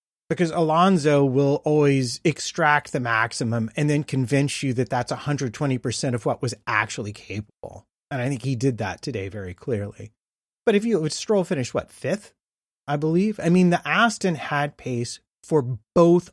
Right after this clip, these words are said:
of their drivers. They had the pace in the sprint. I watched, I watched the sprint, some of the timing, and the only thing I really remember about the sprint is thinking,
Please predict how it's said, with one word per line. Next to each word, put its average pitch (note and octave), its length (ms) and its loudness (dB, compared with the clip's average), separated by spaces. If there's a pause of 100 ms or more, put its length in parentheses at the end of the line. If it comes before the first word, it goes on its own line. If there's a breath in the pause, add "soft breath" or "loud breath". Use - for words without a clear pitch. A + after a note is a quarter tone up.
of D3 180 0
their D3 180 4
drivers. G#2+ 560 -2
They C3 100 -2
had A#2+ 260 -6
the B2 80 -10
pace A2 340 -6
in C3+ 100 -10
the A2 80 -6
sprint. - 300 -2
I E3 60 2
watched, G3+ 480 0
I D3 120 0
watched D3+ 360 0
the C3+ 80 -6
sprint, - 420 -6
some C#3+ 160 -6
of C3 40 -4
the B2 80 -6
timing, D3+ 420 -2 (400 soft breath)
and F3+ 160 4
the E3+ 140 0
only G3 300 6
thing D#3+ 180 0
I D3+ 60 4
really D3 500 2
remember D3 420 2
about C3 280 0
the C3 80 0
sprint D3 340 -2
is B2+ 180 -4
thinking, C#3+ 360 0